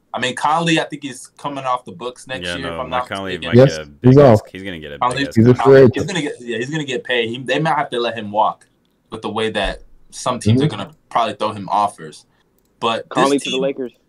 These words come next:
Speaker 1: this team
Speaker 2: Oh,
Speaker 1: is essen-,
Speaker 2: God.
Speaker 1: hey, hey. <laughs> This team is
Speaker 4: <laughs>
Speaker 1: essentially what they have right now. So you have Rudy Gobert on a big ass contract, Donovan Mitchell on a big contract. They're taking a majority of their cap. So
Speaker 3: Mm-hmm.
Speaker 1: if,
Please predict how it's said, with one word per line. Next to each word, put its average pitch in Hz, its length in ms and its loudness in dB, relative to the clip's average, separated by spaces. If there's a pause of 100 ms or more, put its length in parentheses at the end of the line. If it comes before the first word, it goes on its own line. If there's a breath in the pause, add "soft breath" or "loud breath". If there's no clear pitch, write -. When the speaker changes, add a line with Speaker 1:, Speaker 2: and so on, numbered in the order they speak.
(440)
Speaker 1:
this 160 240 -6
team 196 260 -4
Speaker 2:
Oh, - 40 -4
Speaker 1:
is 147 100 -8
essen-, - 340 -10
Speaker 2:
God. 117 80 -6
Speaker 1:
hey, 160 160 -4 (220)
hey. 107 160 -6 (480)
<laughs> 143 380 -6 (260)
This 147 180 -4
team 196 220 0
is 156 80 0
Speaker 4:
<laughs> 143 100 0
Speaker 1:
essentially 160 520 0
what 135 240 -6
they 117 160 -4
have 117 340 -2
right 90 180 -12
now. 85 300 -16 (360)
So 123 380 -8 (300)
you 165 160 -4
have 170 220 -2
Rudy 175 200 -4
Gobert 160 400 -2
on 135 160 -2
a 117 100 -20
big 139 300 -10
ass 135 240 -4
contract, 127 560 -12
Donovan 135 320 -8
Mitchell 131 240 -12
on 113 80 -12
a 104 40 -20
big 117 220 -10
contract. 110 320 -8
They're 110 80 -14
taking 139 300 -8
a 123 80 -12
majority 117 440 -6
of 98 120 -8
their 101 140 -4
cap. 104 420 -4 (480)
So 139 300 -2
Speaker 3:
Mm-hmm. 117 220 4
Speaker 1:
if, 139 140 -2